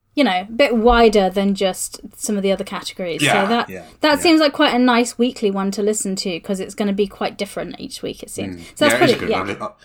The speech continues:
Speaker 2: I listen to it on and off when, when the subject matter grabs me. But yeah,
Speaker 1: Okay.
Speaker 2: it is a good one.
Speaker 1: Do you want to tell everyone, now we're into the top three, what is the
Speaker 2: Number
Speaker 1: third?
Speaker 2: three is a podcast called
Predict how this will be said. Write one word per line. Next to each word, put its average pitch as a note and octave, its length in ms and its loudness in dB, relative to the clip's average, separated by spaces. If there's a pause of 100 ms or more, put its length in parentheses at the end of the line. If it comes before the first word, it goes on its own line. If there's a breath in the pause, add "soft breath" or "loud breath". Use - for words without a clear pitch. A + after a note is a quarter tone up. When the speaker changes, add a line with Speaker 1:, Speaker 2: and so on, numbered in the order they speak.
(140 soft breath)
Speaker 2:
I C3 100 2
listen D3 200 0
to C#3 80 0
it B2+ 80 0
on A#2 120 2
and G#2 80 -4
off F2 280 -12 (240)
when, G2+ 220 -10
when G2+ 100 -6
the G2 60 -8
subject - 320 -8
matter F2 260 -10 (300)
grabs - 240 -10
me. F2+ 160 -14
But G2 200 -10
yeah, G2+ 120 -2
Speaker 1:
Okay. A#2 140 -6
Speaker 2:
it - 80 -14
is F2 100 -14
a E2 40 -18
good - 140 -18
one. - 80 -20
Speaker 1:
Do B3 100 0
you A#3 80 6
want A#3 180 2
to - 80 -10
tell B3 260 2
everyone, G#3+ 420 2
now A3+ 140 4
we're C#4 100 6
into B3+ 160 2
the - 80 -6
top - 280 -2
three, F#3 400 0 (220 soft breath)
what A#3+ 260 4
is A3+ 100 4
the A2+ 80 -6
Speaker 2:
Number F3 400 4 (100)
Speaker 1:
third? C#3 180 0
Speaker 2:
three G2 320 -6 (380)
is C3 680 -2 (280)
a C3 160 2
podcast C3+ 720 -2 (280)
called - 600 0